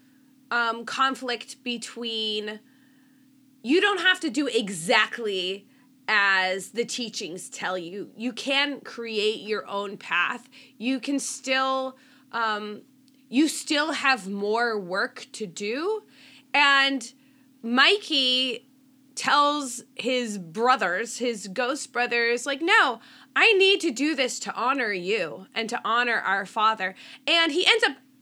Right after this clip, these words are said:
actually just blacking out and passing out. And so he's not able to, um, complete the seppuku.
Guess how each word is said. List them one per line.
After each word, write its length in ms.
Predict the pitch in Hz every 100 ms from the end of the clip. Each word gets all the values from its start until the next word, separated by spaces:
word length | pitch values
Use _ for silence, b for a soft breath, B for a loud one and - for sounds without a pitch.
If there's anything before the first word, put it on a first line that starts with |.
| _
actually 380 | 262 269 - 262
just 220 | 226 208
blacking 440 | 196 214 202 - 226
out 220 | 202 220
and 140 | 214 202
passing 400 | - 214 214 214
out. 160 | 214 -
And 240 | 233 226 - - - _
so 220 | - 277
he's 260 | 247 285 220
not 300 | 247 247 247 -
able 560 | 233 226 247 247 240 b b b b
to, 640 | - 269 247 240 233 220 - -
um, 340 | 214 202 190 -
complete 680 | - 233 - 247 269 294 - _
the 140 | 302 320
seppuku. 680 | 339 339 359 294 370 370